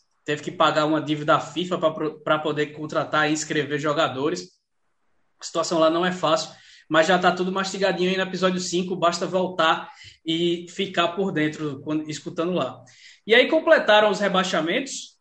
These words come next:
é, a gente falou do treze e do Imperatriz, que são do grupo A, agora a gente vai pro grupo B, porque o São Bento e o Boa Esporte caíram,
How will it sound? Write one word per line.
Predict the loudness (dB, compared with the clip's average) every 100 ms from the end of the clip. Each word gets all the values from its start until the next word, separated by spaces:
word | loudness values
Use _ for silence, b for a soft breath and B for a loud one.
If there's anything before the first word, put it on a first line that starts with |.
| _
é, | -2 0 0
a |
gente | -2 0
falou | 2 2
do | -2 -4
treze | 0 2 0 -8 -18 _ _
e | -4
do | -4
Imperatriz, | 2 4 4 2 -6
que | -6
são | -6 -4 -4
do | -4
grupo | -6 -8 0 4
A, | 4 0 B B B
agora | 0 2 2 2
a |
gente | 0 2
vai | 2
pro | 2 -2
grupo | -4 -2
B, | -2 -2
porque | -4 -4
o | -2
São | 0 -2 0
Bento | 0 0
e | -2
o | 0
Boa | 0
Esporte | -2 -4 -4 -4
caíram, | 0 2 4 2 -2